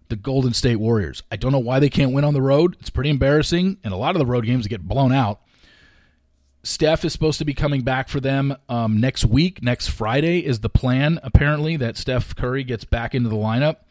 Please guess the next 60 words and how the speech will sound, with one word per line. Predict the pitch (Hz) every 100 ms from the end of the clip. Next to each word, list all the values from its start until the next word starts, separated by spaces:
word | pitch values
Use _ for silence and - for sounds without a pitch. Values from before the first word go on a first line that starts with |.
| _ _ _ _ _ _ _
I | 180 196
don't | 196 185
think | 165 151
Golden | 147 139 131
State | 135 131 135
is | 110
going | 123 120
to | 123
be |
the | 117
nine | 110 113 120
seed | 113 123 123
by | 113
the | 113 117
end |
of | 117
the | 110
year. | 107 117 131
My | 117 110
guess | 101 107 104
is | 113
they'll | 98 113
probably | - 104 110
be | 110 113
the |
five | 110 101 104
or | 113
the | 113
six, | - 110 104 -
but | - 113 -
you | 120
can't | - 117 -
treat | 185 190
them | 120 110
as | 101
a |
five | 104 98 92
or |
six | - 95 -
seed | 90 92 95 - _ _ _
because | - - 214
they'll | 170
be | 170 160
the | 143
defending | 123 139 123 120 120 - _ _
champions. | - 202 196 190 180 170 - _ _ _ _ _ -
And | 143
assuming | 120 - - 208 180
everybody | 156 147 143 135
is | 117
healthy, | 143 156 - 104 101
they | 107 139 190 165
will | 131 131
probably | - 120 156 139
still | - 160 147
be | 131 143
the | 123
team | - 135 131
to |
beat. | 98 139 101